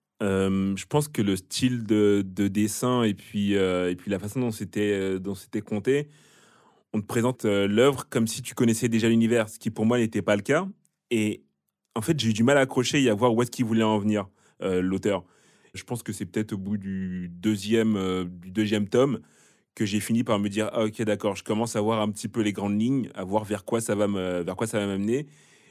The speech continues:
Et où j'ai commencé à, à apprécier, euh, apprécier ce qui m'était conté. Mais c'est vrai qu'au début, euh, le, le lancement n'a pas été tout de suite, euh,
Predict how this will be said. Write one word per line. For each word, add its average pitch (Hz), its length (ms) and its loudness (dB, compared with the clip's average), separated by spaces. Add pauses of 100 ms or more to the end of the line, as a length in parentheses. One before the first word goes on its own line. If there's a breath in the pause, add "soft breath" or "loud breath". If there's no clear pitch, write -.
(160)
Et 107 100 2
où 120 140 4
j'ai 107 180 0
commencé 104 500 2
à, 95 280 2
à 98 220 -2
apprécier, 113 580 0
euh, 95 340 0
apprécier 95 420 -6
ce 113 60 -12
qui - 80 -12
m'était 95 220 -4
conté. 95 340 -8 (160)
Mais 95 140 -6
c'est 107 140 -4
vrai 127 100 2
qu'au 117 200 -2
début, 117 540 -2 (400 soft breath)
euh, 92 260 0
le, 95 160 -2 (160)
le 104 120 -2
lancement 113 360 0
n'a 117 140 0
pas 113 120 0
été 107 260 -2
tout 113 120 -4
de 113 80 -6
suite, 123 300 -4
euh, 92 720 0